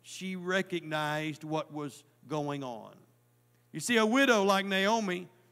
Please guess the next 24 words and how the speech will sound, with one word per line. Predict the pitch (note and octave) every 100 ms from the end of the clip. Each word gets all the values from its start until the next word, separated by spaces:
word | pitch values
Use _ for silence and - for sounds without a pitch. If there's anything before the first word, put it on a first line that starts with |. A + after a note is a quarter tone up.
| _ _ _ _
could | - C#3+
find | G3 F#3 F3+
kinfolk | - A3 G#3+ - F3+ -
to | F#3+ F3
assist | E3+ - B3+ -
her. | D3 G#2+ - _ _ _ _ _ _ _ _ _
But | A#3
if | B3 F#3
Ruth | A#3+ D#4+ E4+
accompanied | G3+ E3+ F#3+ F3+ F#3 F3+ E3+
her, | D3+ F3+ A3+
the | G3+ F3
relatives | F3+ B3 A#3 D#3+ G3 E3+
would | G3
assume | F#3+ - G#3+ F#3+ A3
that | A3 A3
Ruth | A#3 D4+ E4 E4+
was | G3+ C#3
the | E3+
one | D#3+ E3 D3+
taking | - E3 D#3+ D3
care | D#3+ D3+ C3+
of | A#2
her. | B2+ G#2+